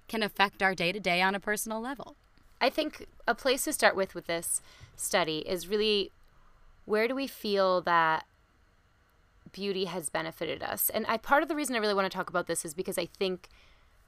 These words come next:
Speaker 2: we talk about so many forms of privilege, like, racially and,
Speaker 1: Mm-hmm.
Speaker 2: um, with education and with gender and with
Speaker 1: Class,
Speaker 2: religion,
Speaker 1: yeah.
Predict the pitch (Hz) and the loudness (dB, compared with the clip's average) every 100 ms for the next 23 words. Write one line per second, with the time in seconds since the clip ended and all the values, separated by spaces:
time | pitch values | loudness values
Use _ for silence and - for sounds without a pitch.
0 | - 190 208 - 208 202 226 208 - - | -12 -4 -4 2 6 6 6 4 4 2
1 | 185 180 180 - 170 165 170 180 160 - | 2 -2 -4 -2 -4 -2 -4 -8 -10 -14
2 | - _ _ - - 185 160 175 165 151 | -20 _ _ -12 -2 -2 0 0 0 -2
3 | - - - 170 - 170 170 - 180 156 | -8 -12 -10 -12 -6 -4 -2 -2 -2 -2
4 | 147 147 147 - 156 151 147 147 185 175 | -4 -6 -8 -6 -6 -4 -8 -6 -4 -4
5 | 165 160 71 - 175 180 185 160 175 - | -2 -2 -4 -8 -6 -4 -2 -4 -4 -6
6 | 196 175 - 175 170 165 165 - - - | -6 -4 -4 -4 -4 -4 -8 -12 -20 -20
7 | - 180 170 160 156 151 151 151 - 170 | -10 -4 -2 -2 -2 -4 -8 -10 -10 -4
8 | 165 156 - - - - 175 175 170 160 | -4 -4 -10 -20 -10 0 0 0 0 0
9 | 156 156 - 165 160 156 156 - - - | 0 -2 -4 -6 -6 -6 -8 -10 -20 -20
10 | - - 175 175 175 180 175 180 165 160 | -20 -12 -6 -4 -2 -2 0 0 0 -4
11 | 156 156 165 175 | -6 -8 -10 -12